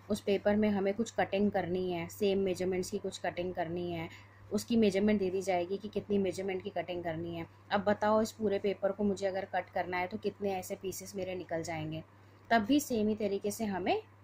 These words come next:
ये solve करना होगा। इस तरीके के जब questions पूछे जाते हैं, तो हमें उसमें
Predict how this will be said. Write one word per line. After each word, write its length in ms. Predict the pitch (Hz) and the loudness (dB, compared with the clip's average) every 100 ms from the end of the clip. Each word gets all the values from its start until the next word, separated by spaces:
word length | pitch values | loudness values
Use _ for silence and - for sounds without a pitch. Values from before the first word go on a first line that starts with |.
| - | -4
ये 220 | 214 392 - | 0 0 -4
solve 340 | - 214 170 156 | -4 0 0 -2
करना 260 | 160 147 160 | -6 -6 -6
होगा। 260 | 160 175 - - - - | -6 -8 -12 -20 -8 0
इस 180 | 339 - | 0 2
तरीके 380 | 302 262 262 269 | 4 4 4 -2
के 140 | 262 262 | -4 -2
जब 120 | 240 | -4
questions 440 | - 190 - 202 | -6 -6 -4 -6
पूछे 300 | 208 185 202 | -8 -10 -8
जाते 300 | 185 170 196 | -6 -8 -6
हैं, 120 | 269 | -6
तो 120 | 311 294 | 0 0
हमें 300 | 220 208 262 | 0 0 0
उसमें 440 | 226 208 294 339 | -2 -4 -2 -4